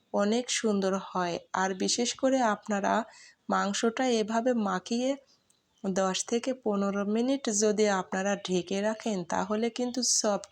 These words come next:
নরম, সুন্দর হবে মাংসটা। এত সুন্দর কালার এসেছে আর এত সুন্দর ঘ্রাণ হয়েছে, প্রিয় বন্ধুরা।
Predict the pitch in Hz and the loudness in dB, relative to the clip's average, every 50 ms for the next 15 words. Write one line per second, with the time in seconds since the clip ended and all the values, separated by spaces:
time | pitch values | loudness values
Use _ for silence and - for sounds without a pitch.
0 | - 196 202 208 226 233 233 240 247 247 247 247 - - - 240 226 220 220 208 | -8 -4 -2 2 2 2 4 2 2 0 -2 -4 -4 -2 0 0 2 2 2 2
1 | 220 220 214 214 214 220 214 202 196 185 185 - 190 - - 180 175 - - - | 2 2 0 0 0 0 0 0 -2 -2 -4 -6 -6 -4 -4 -6 -6 -8 -14 -20
2 | - - - _ _ _ _ _ _ _ _ - 214 220 220 220 - 247 247 247 | -20 -20 -20 _ _ _ _ _ _ _ _ -2 0 0 0 2 2 2 2 2
3 | - 269 262 269 285 285 285 - 254 233 214 214 214 226 247 269 277 269 - 302 | 2 2 4 4 2 2 2 2 2 4 4 4 4 2 2 0 0 0 -2 -2
4 | 294 - 294 294 285 277 262 233 220 220 220 - 240 233 - - 254 262 277 277 | 0 0 2 2 4 4 4 4 4 2 2 0 -2 0 0 0 0 0 0 0
5 | 269 262 254 240 240 220 220 214 220 233 240 240 247 240 - 262 233 220 - - | 0 -2 -2 0 0 0 0 -2 -2 0 0 0 0 0 2 2 2 0 0 -2
6 | 208 208 208 208 214 220 226 226 233 262 262 262 247 214 | -2 -2 0 -2 -2 -2 -2 -2 0 0 0 0 0 0